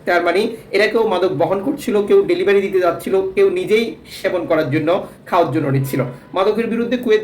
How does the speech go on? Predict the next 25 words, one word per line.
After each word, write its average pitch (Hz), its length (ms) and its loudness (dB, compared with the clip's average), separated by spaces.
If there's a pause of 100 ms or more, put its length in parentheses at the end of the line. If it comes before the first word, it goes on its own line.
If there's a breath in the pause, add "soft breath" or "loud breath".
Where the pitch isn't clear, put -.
জিরো 185 240 -2
টলারেন্স 180 380 0
নীতি 156 200 -2
নিয়ে 139 200 -2
কাজ 135 160 0
করছে 143 260 -2 (200)
দীর্ঘদিন 143 420 0
থেকে। 143 180 0 (400)
কুয়েত 196 320 4 (240)
স্পষ্ট - 280 -6 (120)
বার্তা 165 200 0
দিচ্ছে, 156 260 0 (120)
আমরা 165 240 0
আমাদের 180 220 0 (380 loud breath)
আগামী 208 300 2
ভবিষ্যৎকে 208 460 0 (100)
নিরাপদে 175 380 2 (180)
দেখতে 156 300 0
চাই, 139 120 0 (180)
আর 160 180 4
যে 185 200 2
জন্যে 170 220 2 (280 loud breath)
এটার 208 240 -2
সাথে 233 140 0
যুক্ত 214 220 -6